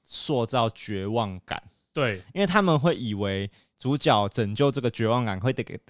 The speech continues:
Speaker 1: 带给大家很大的感动。
Speaker 2: 没有，其实我觉得一开始这个概念是很好的，因为，
Speaker 1: 嗯。
Speaker 2: 呃，大家如果有看那个《我英的动画》或者是漫画，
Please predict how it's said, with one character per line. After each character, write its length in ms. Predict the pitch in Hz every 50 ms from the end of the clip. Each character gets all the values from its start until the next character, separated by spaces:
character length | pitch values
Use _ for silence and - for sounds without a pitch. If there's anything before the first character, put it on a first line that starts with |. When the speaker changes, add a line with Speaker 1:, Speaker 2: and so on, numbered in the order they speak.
| _ _ -
Speaker 1:
带 100 | 165 151
给 80 | 120 107
大 140 | 107 127
家 60 | 135 127
很 100 | 107 98
大 100 | 120 120
的 60 | 113 -
感 220 | - - 95 - 113 104 _ -
动。 160 | 117 98 - - _ _ -
Speaker 2:
没 100 | - 320 330
有， 40 | 285 240 170
其 60 | - -
实 60 | 359
我 80 | 370 320
觉 100 | - 151
得 60 | 185
一 40 | 214
开 140 | - 208 214
始 140 | - - 123
这 80 | 160
个 100 | 156 139 - _ -
概 160 | 202 180 151
念 120 | 156 147
是 80 | 143 139
很 140 | 123 120 117
好 180 | 120 101 92
的， 80 | 87 90 - _ _ _ _ _ _ _ _ -
因 140 | 202 233 247
为， 280 | 240 214 185 156 139 - -
Speaker 1:
嗯。 100 | - 165
Speaker 2:
呃， 60 | 151
大 120 | - 233 233
家 40 | 214
如 80 | 214
果 140 | 208 202 143
有 80 | 117 107
看 520 | - - 180 156 139 131 123 120 117 120 - -
那 100 | 143 139
个 520 | - 123 113 107 107 104 101 104 104 104
《我 220 | 107 110 107 107 117
英 80 | 143
的 320 | 143 131 117 110 107 104 101 _ _ _ _ -
动 220 | 160 147 139 131
画》 160 | 131 139 127 127
或 60 | 120
者 80 | 117
是 40 | 123
漫 160 | 147 139 117
画， 280 | 104 - 123 110 95